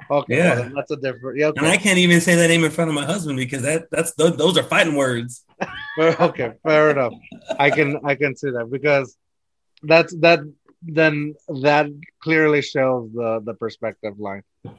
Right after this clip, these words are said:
Speaker 1: because okay, so it was like a, a straight man looking at it a different way.
Speaker 2: Yeah, I mean, and,
Speaker 1: So
Speaker 2: but, and that, the point that I was trying to make earlier is that, like, the world is, has been built on heterosexual men leading countries.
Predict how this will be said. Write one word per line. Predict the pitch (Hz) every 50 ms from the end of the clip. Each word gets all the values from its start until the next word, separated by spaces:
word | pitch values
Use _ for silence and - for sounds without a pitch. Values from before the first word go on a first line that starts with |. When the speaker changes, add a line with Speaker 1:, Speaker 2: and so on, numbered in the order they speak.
| - -
Speaker 1:
because | - 127 113 - 131 127 120 120 117 113 110 104 101 104 _ _ _ _ _ _ _ _ _ _ _ _ _ _ _ _ _ _ _ _ _ -
okay, | 120 120 - 113 98 87 -
so | - - 135 123 127
it | 127
was | 127 127 120 117
like | 123 117 - 120
a, | 113 113 113 -
a | -
straight | - - - 151 151 151 139
man | 143 139 139 135 131 131
looking | 131 123 - - 131 123 120
at | 120 117 110
it | 110 107
a | 110 101
different | 95 98 110 104 - 107 101 98
way. | 95 95 95 - _ _ _ _ _ _ _ _ -
Speaker 2:
Yeah, | 175 165 131 113 95 -
I | - 143
mean, | 156 156 160 156 156
and, | -
Speaker 1:
So | 165
Speaker 2:
but, | 165 175 165 -
and | 156 165
that, | 175 180 175 - -
the | 165 156
point | - 175 175 160 143
that | 156 147
I |
was | 147 147
trying | - 147 147
to | 139
make | 127 120 117 -
earlier | - 147 185 180 151 127 120 120 120
is | 120 123 127
that, | 131
like, | 120 123 120 123 - - _ _ _ _ _ _ _ _ _ _ _ _ _ _ _ _ _ _ _ _ _ _ _ _ _ _ _ - - - _ _ _ - - - _ -
the | 139 131 151
world | 147 135 131 139 151 156 160 160 160 151
is, | 147 135 120 110 104 98 - _ -
has | 127 143 143 123
been | 131 135 127 117 92
built | 90 123 131 156 175 170 - - -
on | 127 123 120 117 117 117 117 117 117 117 123 - - -
heterosexual | 139 131 131 131 131 123 - 127 113 - - 127 117 113 113
men | 113 117 120 117 120 117 117 113
leading | 117 117 113 117 110 107
countries. | - 113 110 - - 104 92 - - - - -